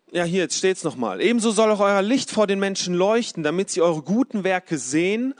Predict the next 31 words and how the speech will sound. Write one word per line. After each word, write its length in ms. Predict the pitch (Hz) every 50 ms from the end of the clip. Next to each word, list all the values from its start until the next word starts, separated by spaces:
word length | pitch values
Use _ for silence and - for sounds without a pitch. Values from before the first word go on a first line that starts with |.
| - - - - -
und 160 | - 160 175 -
euren 280 | 190 202 196 202 196
Vater, 540 | - - - 202 196 220 240 254 - 226 202
der 160 | 175 190 185
im 100 | 185 180
Himmel 300 | 160 185 226 226 226 208
ist, 240 | 185 175 - - _
preisen.“ 720 | - - 190 202 233 247 233 208 139 107 95 82 87 - _ _ _ _ _ _ _ _ _ _ _ _ _ _ _ _ _ _ _ _ _ _ _ _
Jesus 460 | _ 165 202 285 269 226 233 185 - -
sagt, 480 | 180 - 190 180 180 - - - - _ _ _ _ - - - - _ _ _ _ _ _ _ _ -
die 60 | 226
Menschen 420 | 208 220 240 254 269 254 - 220
außerhalb 500 | - 185 240 262 - 240 202 190 190 156
sollen 260 | 151 175 202 196 185
sehen, 440 | 160 143 139 185 - - 302 302 277
dass 180 | 240 220 196 -
ihr 120 | 180 175
Nächstenliebe 680 | 175 170 160 156 - - - - 143 131 131 127 113 110
zeigt. 500 | - - 107 87 90 - _ - - _ _ _ _ _ _ _ _ _ _ _ _ _ _ - - - -
Und 200 | - - 147 160
wenn 160 | 240 269 269
sie 100 | 220 233
das 300 | 196 214 196 - - - _ _ _ _ _ _ _ _ _ _ _ _ _ _ _ _ _ _ _
nicht 300 | - 175 180 - - -
sehen, 340 | - - 156 185 196 226 240
dann 140 | 240 220 185
dürfen 280 | 147 160 156 - - 175
sie 80 | 151
uns 140 | 160 180 -
dafür 220 | - 185 - 196
kritisieren. 680 | - - 190 - 160 135 131 180 302 381 320 95 82 _